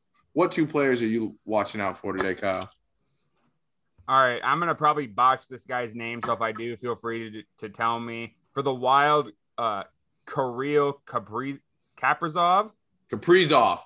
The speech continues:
Speaker 1: like Kapriz's
Speaker 2: Kaprizov.
Speaker 1: son.
Speaker 2: Okay.
Speaker 1: Kaprizov.
Speaker 2: And it's Kirill?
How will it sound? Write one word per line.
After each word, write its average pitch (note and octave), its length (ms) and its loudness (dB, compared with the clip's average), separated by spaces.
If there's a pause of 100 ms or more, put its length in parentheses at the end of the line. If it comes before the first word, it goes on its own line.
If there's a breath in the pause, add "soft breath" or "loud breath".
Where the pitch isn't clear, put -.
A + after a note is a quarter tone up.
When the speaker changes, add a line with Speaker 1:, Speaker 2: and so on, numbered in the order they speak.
(100)
Speaker 1:
like G#2+ 160 -4
Kapriz's D#3+ 500 2
Speaker 2:
Kaprizov. - 20 -8
Speaker 1:
son. A2 440 2 (420)
Speaker 2:
Okay. C#3 140 2
Speaker 1:
Kaprizov. A2 420 4 (560)
Speaker 2:
And B2+ 100 -10
it's C3 120 -12
Kirill? D3 720 -2